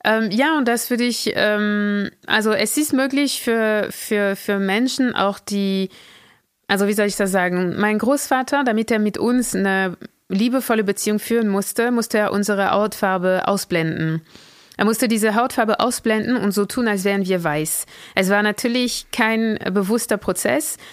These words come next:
aber das ist auch wie wenn, äh, misogyne Männer,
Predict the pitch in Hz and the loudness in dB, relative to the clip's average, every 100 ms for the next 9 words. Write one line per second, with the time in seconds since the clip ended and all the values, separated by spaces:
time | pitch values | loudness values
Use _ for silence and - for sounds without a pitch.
0 | - - 196 202 202 202 - - 240 - | -10 -2 0 2 2 0 -2 0 0 0
1 | - 220 208 202 214 202 196 196 196 190 | 0 0 0 0 0 0 0 0 0 0
2 | 190 185 190 208 208 196 214 226 208 190 | 0 0 0 2 2 2 2 2 0 0
3 | 247 262 262 | 0 0 0